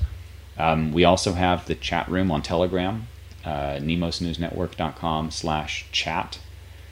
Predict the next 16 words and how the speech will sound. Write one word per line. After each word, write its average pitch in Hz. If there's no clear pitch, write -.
and 78
the 76
newsletter. 73
If -
you 71
go 73
to 69
dot 73
com 71
slash 67
news, 71
you 71
can 71
join 71
our 71
newsletter 71